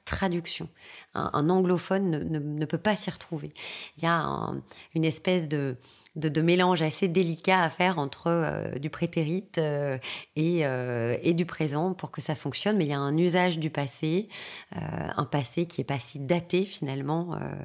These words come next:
euh, en anglais, euh, qui est, euh, qui est finalement assez impératif pour que, pour que ça fonctionne.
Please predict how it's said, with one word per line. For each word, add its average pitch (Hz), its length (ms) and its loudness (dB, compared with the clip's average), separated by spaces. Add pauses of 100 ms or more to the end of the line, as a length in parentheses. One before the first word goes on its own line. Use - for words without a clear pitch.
(440)
euh, - 220 -2
en 143 140 0
anglais, 139 420 -2 (380)
euh, 127 200 -2
qui 135 380 -6
est, 160 160 2
euh, 120 540 -4
qui - 120 0
est - 20 0
finalement 147 400 0
assez 143 240 -2
impératif 151 760 -2 (220)
pour - 240 -8
que, 131 340 -2 (340)
pour - 140 -4
que 165 100 -4
ça 160 140 0
fonctionne. 151 540 -6